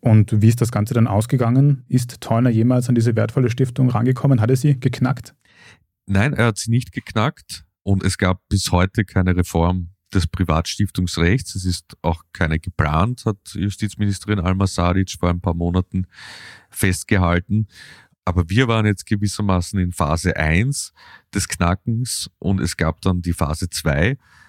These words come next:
Speaker 2: die ungefähr auch dann ab zweitausendsiebzehn bis zweitausendachtzehn spielt.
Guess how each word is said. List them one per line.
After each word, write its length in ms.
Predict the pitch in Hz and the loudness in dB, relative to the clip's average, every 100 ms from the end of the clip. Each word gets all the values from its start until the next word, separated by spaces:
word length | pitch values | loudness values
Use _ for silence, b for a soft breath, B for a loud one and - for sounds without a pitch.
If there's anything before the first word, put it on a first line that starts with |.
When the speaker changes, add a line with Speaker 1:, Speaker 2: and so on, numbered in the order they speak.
| b _ | b _
Speaker 2:
die 120 | 101 | -2
ungefähr 480 | 71 92 95 95 85 | 0 0 0 2 0
auch 380 | 78 92 - - _ b b b _ | 2 0 -2 -14 _ b b b _
dann 280 | 80 85 80 | -2 -2 -2
ab 240 | - 78 - | -4 -6 -4
zweitausendsiebzehn 760 | 85 85 87 - 92 - 90 | -2 -2 -2 -4 -4 -4 -2
bis 200 | 92 - | -2 -2
zweitausendachtzehn 920 | - 87 85 87 - 78 - - 104 | -2 0 0 -2 -4 -4 -4 -6 -6
spielt. 480 | 101 - 104 170 | -6 -2 0 0